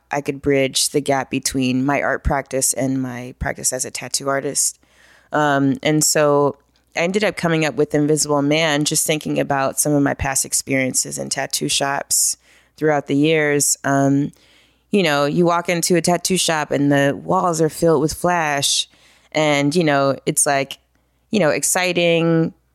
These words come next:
and also, like, overwhelming. Um, but as a Black person, I never felt like I saw anything that I, that mirrored my experience or people that looked like me at all. There's such a huge void. Um, and so,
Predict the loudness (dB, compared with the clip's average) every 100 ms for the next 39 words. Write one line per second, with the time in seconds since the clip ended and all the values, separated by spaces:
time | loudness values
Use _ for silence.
0 | _ -2 0 0 0 2 2 0 2 0
1 | 2 2 2 2 2 2 4 2 -2 -10
2 | _ _ _ _ -2 0 2 2 0 0
3 | 0 2 0 0 -2 0 0 0 0 0
4 | 2 0 0 -4 -6 -2 0 0 -2 -4
5 | -4 -4 -12 _ _ _ _ _ _ -4
6 | 0 0 0 -2 -6 -4 -2 0 0 2
7 | 0 0 -2 0 0 -2 -4 -6 -8 _
8 | _ _ _ _ _ -6 -4 0 2 2
9 | 2 0 0 -2 -2 0 2 2 0 -2
10 | -2 0 0 2 0 0 0 2 0 0
11 | -2 -2 -4 -2 0 2 2 0 -2 -2
12 | -2 -2 0 0 -2 -2 -2 -2 -4 -2
13 | 0 0 -2 -8 _ _ -20 -16 -4 0
14 | 2 0 0 0 0 2 2 4 2 0